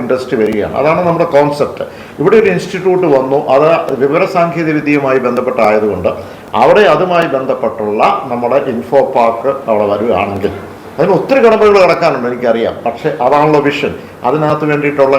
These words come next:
കാര്യങ്ങളിലേക്കാണ് പോകുന്നത്. വന്നു കഴിഞ്ഞാൽ അത് പാലായിലെ മാത്രമല്ല, ഈ പ്രദേശത്ത് കോട്ടയം ജില്ലയും എറണാകുളം ജില്ലയും കണക്ട് ചെയ്ത് വലിയൊരു, എന്താണ്, ഒരു വരുമാന മാർഗം വീടുകാർക്കും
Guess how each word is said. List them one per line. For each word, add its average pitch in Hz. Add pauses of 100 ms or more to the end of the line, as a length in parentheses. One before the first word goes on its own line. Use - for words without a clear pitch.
കാര്യങ്ങളിലേക്കാണ് 127
പോകുന്നത്. 123
വന്നു 151
കഴിഞ്ഞാൽ 156 (600)
അത് 160 (260)
പാലായിലെ 170 (200)
മാത്രമല്ല, 135 (140)
ഈ - (120)
പ്രദേശത്ത് 123 (100)
കോട്ടയം 123 (160)
ജില്ലയും 120 (120)
എറണാകുളം 120
ജില്ലയും 110
കണക്ട് 110
ചെയ്ത് 104 (280)
വലിയൊരു, 123 (500)
എന്താണ്, 170
ഒരു 147 (140)
വരുമാന 202 (160)
മാർഗം 147 (280)
വീടുകാർക്കും 131